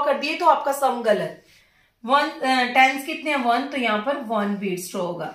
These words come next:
ये आपने अपनी maths की notebook के ऊपर सुंदर सुंदर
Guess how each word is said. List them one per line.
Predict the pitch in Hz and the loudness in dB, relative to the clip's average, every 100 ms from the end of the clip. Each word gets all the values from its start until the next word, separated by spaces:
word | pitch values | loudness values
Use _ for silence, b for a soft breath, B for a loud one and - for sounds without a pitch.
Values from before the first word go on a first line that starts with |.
| b b b b 240 | b b b b 0
ये | 277 | 4
आपने | 285 285 302 | 4 4 -2
अपनी | 302 311 | -2 -2
maths | 294 247 233 240 | 0 0 0 -2
की | 311 277 | -2 0
notebook | 277 262 - - | 2 0 -4 -6
के | 277 | -4
ऊपर | 262 285 339 - | -4 0 0 0
सुंदर | - 269 233 247 | -6 -8 -4 -4
सुंदर | 254 240 294 403 | -4 -4 -2 -4